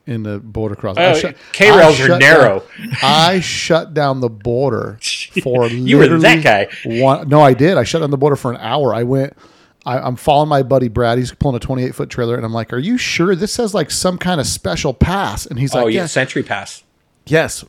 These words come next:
Speaker 1: I don't have one.
Speaker 2: <laughs> You don't
Speaker 1: And they
Speaker 2: have
Speaker 1: have these K rails that go through,
Speaker 2: Mm-hmm.
Speaker 1: and they kinda, they kinda snake through a little bit.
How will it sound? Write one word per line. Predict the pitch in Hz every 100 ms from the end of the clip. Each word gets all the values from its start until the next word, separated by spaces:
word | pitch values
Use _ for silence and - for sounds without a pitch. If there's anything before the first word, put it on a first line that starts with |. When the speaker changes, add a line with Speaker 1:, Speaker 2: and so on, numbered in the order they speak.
| -
Speaker 1:
I | 175
don't | 190
have | 170 -
one. | - - - 67
Speaker 2:
<laughs> |
You | 139
don't | 135
Speaker 1:
And | 139 143
they | 139
Speaker 2:
have | 151
Speaker 1:
have | 143
these | 135 -
K | - 160 202
rails | 180 139 127 123
that | 131
go | 135 123
through, | - 185 160 120
Speaker 2:
Mm-hmm. | 117 107 131
Speaker 1:
and | 131
they | 123
kinda, | 147 127 117
they | 135 127
kinda | 151 110
snake | - 143 147
through | - 151
a |
little | 156 160
bit. | 180 196